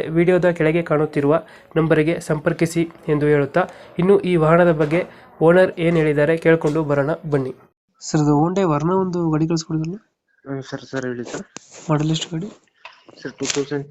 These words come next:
Speaker 2: ಫಿಫ್ಟೀನ್ ಮಾಡಲ್, ಥರ್ಡ್ ಓನರ್ ಸರ್.
Speaker 1: ಫಿಫ್ಟೀನ್ ಮಾಡಲ್, ಥರ್ಡ್ ಓನರ್.
Speaker 2: ಹೌದು ಸರ್.
Speaker 1: ಗಾಡಿ ರನ್ನಿಂಗ್ ಎಷ್ಟಾಗಿದೆ?
Speaker 2: ಸರ್,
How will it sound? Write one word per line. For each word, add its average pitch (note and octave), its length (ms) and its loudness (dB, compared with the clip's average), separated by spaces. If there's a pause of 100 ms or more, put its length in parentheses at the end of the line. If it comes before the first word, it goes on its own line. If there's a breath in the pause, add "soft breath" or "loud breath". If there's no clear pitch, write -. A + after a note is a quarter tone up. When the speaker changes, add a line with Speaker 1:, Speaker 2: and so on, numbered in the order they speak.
Speaker 2:
ಫಿಫ್ಟೀನ್ C3 340 -8 (120)
ಮಾಡಲ್, G#2 200 -8 (140)
ಥರ್ಡ್ A#2+ 300 -2
ಓನರ್ F#2 280 -10
ಸರ್. - 160 -20 (800)
Speaker 1:
ಫಿಫ್ಟೀನ್ D#3+ 300 -2
ಮಾಡಲ್, F3 220 -4
ಥರ್ಡ್ C#3+ 180 -4
ಓನರ್. B2 240 -10 (600)
Speaker 2:
ಹೌದು A#2 220 -10
ಸರ್. G#2 140 -20 (920)
Speaker 1:
ಗಾಡಿ D#3+ 200 -2
ರನ್ನಿಂಗ್ D#3+ 280 -4
ಎಷ್ಟಾಗಿದೆ? D#3 340 -4 (640)
Speaker 2:
ಸರ್, D3+ 160 0